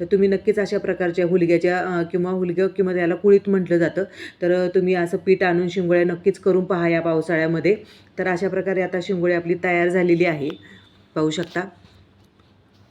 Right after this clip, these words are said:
आणि अजिबात चिटकत नाही, अ, कारण का हे पीठ चिवट असतं ना, त्याच्यामुळे, अ, हातामध्ये घेतलं, अ, तरी ह्या तशाच्या तशाच राहतात, पाहू शकता. तर मस्तपैकी आपल्या शिंगोळ्या इथे तयार झालेल्या आहेत.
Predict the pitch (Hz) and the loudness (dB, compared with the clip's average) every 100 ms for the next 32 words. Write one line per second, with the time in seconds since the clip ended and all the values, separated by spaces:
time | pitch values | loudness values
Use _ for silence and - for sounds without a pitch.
0 | _ _ - 190 180 190 170 190 208 214 | _ _ -6 -2 0 2 4 4 2 -2
1 | - 202 202 185 151 165 160 180 175 185 | 2 0 2 0 2 -2 -2 -2 -2 2
2 | 185 185 202 - 208 196 202 190 190 165 | 0 0 -4 2 4 4 4 0 0 -2
3 | 170 170 175 180 175 180 190 185 170 170 | -2 -2 0 0 0 2 2 2 0 0
4 | 160 165 180 175 180 175 180 175 156 165 | -2 -2 -2 0 0 0 0 0 -2 -2
5 | - - - 175 170 180 180 180 175 185 | -8 -18 -6 -2 0 2 2 0 -2 -2
6 | 185 175 180 180 180 175 180 185 151 156 | -2 -2 -2 -2 -2 0 0 0 -4 -8
7 | - - _ 165 165 185 - 165 - - | -12 -20 _ -6 -4 -4 -6 -10 -10 -18
8 | _ _ _ _ _ _ _ _ _ _ | _ _ _ _ _ _ _ _ _ _
9 | _ _ _ _ _ _ _ _ 175 175 | _ _ _ _ _ _ _ _ -4 -4
10 | 175 196 196 185 180 180 175 175 175 170 | -2 0 2 2 0 -2 0 2 4 4
11 | 170 180 180 165 170 175 175 165 170 156 | 2 0 2 4 4 4 2 4 2 2
12 | 147 | -4